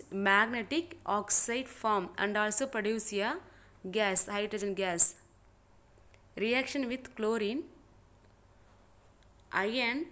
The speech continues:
react with chlorine to, to produce the ferric chloride. So,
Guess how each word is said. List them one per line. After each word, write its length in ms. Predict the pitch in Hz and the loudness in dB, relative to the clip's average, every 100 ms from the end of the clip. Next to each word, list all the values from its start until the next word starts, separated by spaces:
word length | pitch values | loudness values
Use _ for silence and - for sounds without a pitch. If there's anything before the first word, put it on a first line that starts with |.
| - - | -14 -4
react 280 | 214 262 254 247 | 0 0 -2 -8
with 120 | 247 - | -10 -8
chlorine 460 | 220 233 233 208 269 - - | -2 0 0 -2 -6 -8 -6
to, 140 | 247 - - | -6 -6 -10
to 100 | 233 226 | -6 -2
produce 320 | 220 269 254 226 | -2 0 0 0
the 80 | 285 - - - | -4 -6 -14 -4
ferric 300 | 240 277 285 | -2 -2 -2
chloride. 480 | 220 190 190 170 - - - - - - - - - - - - - - - - - - - - - - - - - - - | 0 2 2 0 -4 -16 -20 -20 -20 -20 -20 -20 -20 -20 -20 -20 -20 -20 -20 -20 -20 -20 -20 -20 -20 -20 -20 -20 -20 -20 -16
So, 120 | - | -4